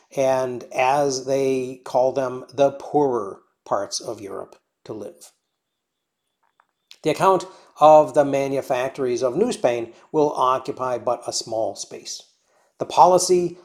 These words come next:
always pursued by the mother country in keeping the colonies dependent on her as much as possible induced her to frame strong laws for this purpose.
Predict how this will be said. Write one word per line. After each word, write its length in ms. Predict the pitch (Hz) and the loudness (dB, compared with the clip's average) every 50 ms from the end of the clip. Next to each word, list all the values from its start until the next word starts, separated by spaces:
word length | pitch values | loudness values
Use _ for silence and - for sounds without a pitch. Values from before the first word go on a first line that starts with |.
| _ _ _ | _ _ _
always 420 | 135 143 175 226 233 208 151 - | 6 8 8 8 8 6 4 4
pursued 420 | - 139 127 - - 135 131 127 117 | 0 -6 -8 -4 -4 -4 -4 0 0
by 140 | 131 120 | 0 0
the 120 | 123 113 120 | 0 -2 -2
mother 260 | 120 131 131 135 131 | 0 0 0 0 0
country 480 | - - 135 127 120 - 139 131 127 131 | -2 -4 -6 -6 -6 -6 -4 -4 -4 -6
in 240 | 131 123 117 117 | -8 -10 -10 -10
keeping 460 | 117 - 151 139 - 147 135 127 123 117 | -8 -8 -8 -6 -6 -6 -6 -6 -6 -8
the 80 | 120 | -8
colonies 520 | - - - 131 127 123 123 123 117 113 - | -10 -6 -4 -4 -4 -2 -4 -4 -6 -6 -6
dependent 720 | - - - - - - 170 196 208 202 190 135 - - | -10 -10 -10 -10 -4 -2 0 0 2 0 0 -2 -2 -6
on 300 | - 120 113 110 107 104 | -8 -8 -8 -8 -8 -8
her 180 | 120 120 113 | -8 -6 -6
as 120 | 104 104 - | -6 -8 -8
much 220 | 104 101 - - | -10 -10 -10 -10
as 80 | - - | -14 -10
possible 680 | - - 147 147 - - 139 127 143 139 135 - - _ _ _ _ _ _ _ | -4 -2 -2 -2 -2 -4 -2 0 0 0 0 -4 -8 _ _ _ _ _ _ _
induced 460 | - 160 156 151 156 185 185 175 180 - | -4 -2 -2 4 4 4 4 4 2 4
her 240 | 180 175 170 165 | 4 4 4 2
to 120 | 170 - 156 | 0 -4 -6
frame 480 | - - 135 127 127 127 131 135 131 - | -2 -2 -2 -2 -2 -4 -6 -8 -12 -8
strong 480 | - - - - 135 127 131 127 123 127 | -10 -8 -2 0 0 0 0 0 -2 -2
laws 500 | 120 120 117 98 - - - - - - | 0 0 0 -2 -4 -10 -12 -12 -14 -12
for 120 | - - 110 | -12 -12 -10
this 240 | 107 104 - - | -8 -8 -8 -8
purpose. 640 | - - - - 98 - - - - - - - _ | -8 -12 -16 -18 -18 -16 -14 -12 -10 -10 -10 -12 _